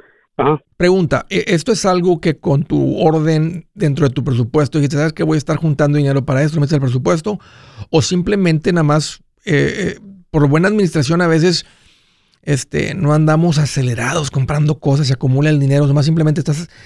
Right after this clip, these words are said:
Speaker 2: rascándole un chopito ahí al, a la montaña de dinero para irse de, de vacaciones? ¿Cómo, cómo?
Speaker 1: No, sa-, sabes, sabes, ah, yo, yo tengo ya la, dos años escuchándote,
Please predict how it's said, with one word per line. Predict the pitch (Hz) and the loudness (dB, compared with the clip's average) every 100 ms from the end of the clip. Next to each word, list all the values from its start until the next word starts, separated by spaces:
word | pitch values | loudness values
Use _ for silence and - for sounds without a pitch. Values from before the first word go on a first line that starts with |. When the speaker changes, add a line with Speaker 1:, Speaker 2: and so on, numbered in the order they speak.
| - | -10
Speaker 2:
rascándole | - 135 160 156 156 | -4 -2 2 2 2
un | 156 | 2
chopito | 147 165 139 151 | 0 0 0 2
ahí | 151 | 2
al, | 147 - | 0 0
a | |
la | 131 | 0
montaña | 127 120 139 143 | 0 0 0 2
de | 135 | 2
dinero | 131 135 117 | 2 0 0
para | 131 | 0
irse | 131 113 | 2 2
de, | 139 123 110 - - - - | 0 0 -2 -10 -16 -14 -2
de | 123 | 0
vacaciones? | 120 117 98 117 110 107 | 0 0 -2 0 -2 -4
¿Cómo, | - 143 - | -4 -4 -4
cómo? | - 143 147 | -4 -2 2
Speaker 1:
No, | 151 147 254 214 | 0 0 0 0
sa-, | 233 254 _ - | -2 -6 _ -2
sabes, | 220 240 220 - _ | 0 2 -2 -10 _
sabes, | 202 220 214 - - - - - - | -2 -2 -2 -8 -20 -20 -20 -18 -6
ah, | 165 165 143 - _ _ _ _ - | -4 -2 -4 -10 _ _ _ _ -4
yo, | 156 170 - | -4 -4 -4
yo | 160 | -4
tengo | - 175 175 165 | -2 -2 -2 -2
ya | 147 160 165 143 | 0 2 0 -2
la, | 139 147 156 | -4 -8 -10
dos | 123 165 | -8 -8
años | 156 160 120 - | -6 -8 -8 -12
escuchándote, | 131 _ - 135 123 - | -18 _ -8 -6 -6 -12